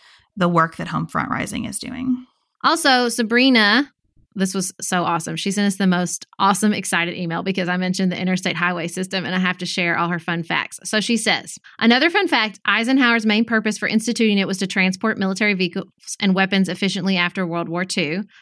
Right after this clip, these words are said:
Speaker 2: Another not so fun fact, the federal gas tax has not, tax has not increased since nineteen ninety-three and is not indexed for inflation." Okay, first of all, why did they let that pass without being indexed for inflation? That's bananas. "Which is the equivalent of you trying to run your household without a raise for twenty-five years. And to add more fun, cars are more fuel efficient,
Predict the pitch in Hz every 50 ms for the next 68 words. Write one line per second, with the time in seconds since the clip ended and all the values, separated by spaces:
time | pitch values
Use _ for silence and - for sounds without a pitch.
0 | _ - 196 214 220 208 196 196 233 277 302 - 208 185 - 180 160 - 170 160
1 | 160 - - 185 - 226 220 202 185 170 156 - 208 254 - - - 185 165 160
2 | - 196 185 185 180 180 185 180 - 208 - _ - 214 208 180 175 - - -
3 | 202 196 190 196 190 190 202 233 254 - 240 220 - 233 226 214 214 - 208 185
4 | - 208 190 190 208 220 202 - 240 240 226 214 196 196 196 196 190 185 202 190
5 | 180 175 156 - 170 175 170 - 185 180 175 180 185 185 196 196 175 180 160 151
6 | - - 175 160 160 160 - - 156 - 180 - - 160 - 160 151 185 - -
7 | 220 202 - - 160 143 143 151 - - - - - - - _ - 480 622 698
8 | 640 466 415 330 285 277 277 - 247 208 190 226 226 202 180 165 - 196 175 175
9 | 165 180 180 - - 175 165 160 160 - 170 160 160 - 151 - - 160 180 190
10 | 185 - 170 151 - - - - - - - - - - - - _ 220 226 247
11 | 254 226 269 262 - - 294 294 294 320 311 277 220 214 240 302 359 - 277 233
12 | 226 220 220 214 208 214 226 233 247 - 226 208 208 185 196 190 196 190 220 233
13 | 214 202 - 240 233 - 202 190 190 185 208 196 196 190 202 196 175 165 - 202
14 | 185 175 - 170 165 156 165 170 196 262 370 392 - 247 214 190 185 190 190 -
15 | 214 208 226 226 254 247 220 202 190 196 - 262 277 254 220 -